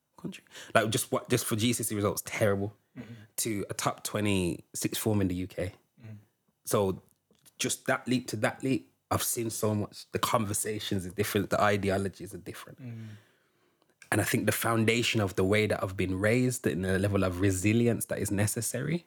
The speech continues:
Speaker 1: I'd say the edu-, that, that, that, not the education system, but my time through education,
Speaker 2: Mm-hmm.
Speaker 1: including the life experiences that I had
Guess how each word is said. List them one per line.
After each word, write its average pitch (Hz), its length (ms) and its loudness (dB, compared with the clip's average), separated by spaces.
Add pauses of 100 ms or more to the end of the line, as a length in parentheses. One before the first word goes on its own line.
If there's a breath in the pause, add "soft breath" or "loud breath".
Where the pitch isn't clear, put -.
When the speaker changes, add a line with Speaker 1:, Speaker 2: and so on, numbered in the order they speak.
(140)
Speaker 1:
I'd 98 160 2
say 90 400 -4 (180)
the 98 80 2
edu-, 101 300 -2 (160)
that, - 260 0
that, 104 220 2 (120)
that, 123 200 0 (340 loud breath)
not 160 140 6
the 160 100 4
education 147 480 2
system, 135 300 0
but 113 100 0
my 107 180 4
time 117 500 4
through 101 260 0
education, - 720 -4 (160)
Speaker 2:
Mm-hmm. 113 320 -14 (420)
Speaker 1:
including 107 640 4
the 98 120 4
life 95 300 2
experiences 98 680 -2
that 80 120 -2
I 95 60 0
had 92 320 0